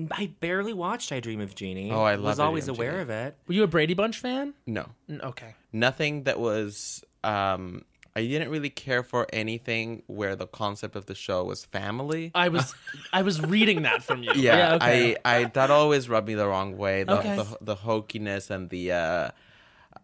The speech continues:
Speaker 2: uh, the lesson learned at the end of it. I
Speaker 3: No
Speaker 2: never had,
Speaker 3: thanks.
Speaker 2: I could never stomach,
Speaker 1: Mm.
Speaker 2: like, Full House or any
Speaker 3: Yeah.
Speaker 2: of those, or any of those shows.
Speaker 1: Wow.
Speaker 3: What about Three's Company?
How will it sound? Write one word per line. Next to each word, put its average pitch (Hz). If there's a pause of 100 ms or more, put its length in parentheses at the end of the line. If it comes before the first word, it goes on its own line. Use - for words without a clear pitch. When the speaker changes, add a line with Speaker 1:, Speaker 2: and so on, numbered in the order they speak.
(140)
Speaker 2:
uh, 92
the 107
lesson 123
learned 117
at 107
the 107
end 104
of 101
it. 101
I 110
Speaker 3:
No 110
Speaker 2:
never 120
had, 120
Speaker 3:
thanks. -
Speaker 2:
I 110
could 107
never 110
stomach, 104
Speaker 1:
Mm. 98
Speaker 2:
like, 92
Full 98
House 95
or 92
any 95
Speaker 3:
Yeah. 95
Speaker 2:
of 90
those, 92
or 101
any 92
of 92
those 98
shows. -
Speaker 1:
Wow. 92
Speaker 3:
What 202
about 233
Three's 202
Company? 120